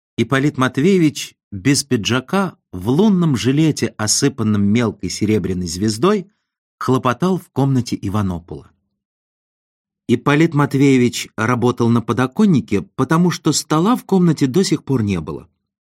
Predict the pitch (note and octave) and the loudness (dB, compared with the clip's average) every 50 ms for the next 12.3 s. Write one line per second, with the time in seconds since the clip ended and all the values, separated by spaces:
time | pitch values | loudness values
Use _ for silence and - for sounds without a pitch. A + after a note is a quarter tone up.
0 | _ _ _ _ _ _ _ _ _ _ _ _ - - G#2 B2 A#2+ B2+ A#2+ - | _ _ _ _ _ _ _ _ _ _ _ _ -6 0 2 2 4 4 2 0
1 | A#2 - - A#2 A2 A#2 A#2 C3+ D#3+ E3+ E3 - G#2 - - _ _ _ _ _ | -2 0 0 0 2 2 2 2 2 2 0 -2 -6 -8 -8 _ _ _ _ _
2 | _ - C#3 D3+ E3+ F3 E3+ - A#3 A3+ E3 C3 E3 C#3+ B2 - - F3+ D#3+ B2+ | _ 0 2 4 4 4 4 2 0 2 2 2 0 0 0 0 2 2 2 4
3 | B2+ C3 A#2 - - G#2 G2 - - - _ - C#3 C3+ - - B2 A2+ D3+ D3+ | 2 0 0 0 0 0 0 0 -2 -6 _ -4 -4 -2 0 0 2 2 2 2
4 | B2 C3+ A2+ - - A#2 A#2+ A#2 A#2 A2+ A2+ - - F#3+ G#3 G3+ G3+ - - F3 | 2 -2 -4 -2 0 2 2 2 2 0 0 -2 -2 0 0 0 0 0 0 0
5 | D3+ - D3 D#3 D#3+ C#3+ A#2+ A2+ A2+ B2 A#2+ C3+ A#2+ A#2+ C3 E3 F3+ F3 E3 D#3+ | 2 2 2 4 4 2 2 0 -2 0 0 0 0 0 2 2 2 2 2 0
6 | D3 - - B2+ C3 B2 A2+ A#2+ A#2 - - A2+ G#2 - - G#2+ G2+ G#2 C3+ F#3+ | -2 -2 -2 -2 -2 -2 -2 -2 -2 -2 -2 -4 -4 -2 -2 -4 -2 0 -2 -2
7 | F3 - F3+ - - _ _ _ _ _ _ _ - G2+ A2 C3 C3 A#2 - C3+ | -2 -2 -4 -4 -6 _ _ _ _ _ _ _ -6 -2 0 0 0 2 2 0
8 | C3+ - - A#2 G2 F#2+ F2 F2 - - - - - - - - _ _ _ _ | 0 0 -2 -4 -4 -4 -8 -10 -12 -12 -12 -12 -12 -14 -16 -18 _ _ _ _
9 | _ _ _ _ _ _ _ _ _ _ _ _ _ _ _ _ _ _ _ _ | _ _ _ _ _ _ _ _ _ _ _ _ _ _ _ _ _ _ _ _
10 | _ - A2 A2 - - C#3 C#3 C#3 C#3 C#3+ D3 C#3 C3+ C3 B2+ B2 - B2 A#2 | _ -2 -2 0 0 0 2 2 4 4 4 4 4 4 4 2 2 0 -2 0
11 | A2 A#2 B2+ B2 - - G#2 - - A2+ - - A#2 - B2 B2 C3 E3 F#3+ F#3 | 2 2 2 0 0 -2 -6 -4 -4 -4 -2 -2 -4 -2 0 0 2 2 2 2
12 | F#3+ - F#2+ - - | 0 -4 -4 -6 -8